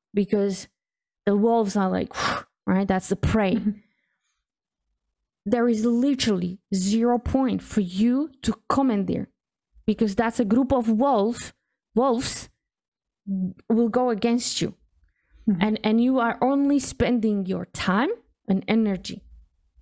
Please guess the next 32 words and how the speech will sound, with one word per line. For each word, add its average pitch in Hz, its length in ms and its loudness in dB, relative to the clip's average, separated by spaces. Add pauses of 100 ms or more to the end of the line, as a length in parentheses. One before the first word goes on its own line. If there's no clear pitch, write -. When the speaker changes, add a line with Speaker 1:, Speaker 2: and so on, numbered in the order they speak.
(420)
Speaker 1:
You 208 120 0
could 202 200 0
use 233 260 0
that 240 240 -2
time 226 300 0
for 202 180 -4
something 190 480 -4
else. - 400 -8
So - 140 -12
that's 214 240 0
what 262 100 2
I'm 247 140 2
saying. 240 480 2
No 214 100 2
one 262 240 2
is 269 140 0
educating 208 720 -2 (400)
on 226 120 2
social 196 400 -2
media. 208 360 -2 (840)
Instead 277 640 0
of 233 400 0 (120)
what 214 240 0
you 190 260 0
ha-, - 440 -8
can 339 340 2
do 190 240 -4 (1040)
is 208 220 0
you 233 80 0
can 285 200 0
start 220 380 -2
reporting 254 960 0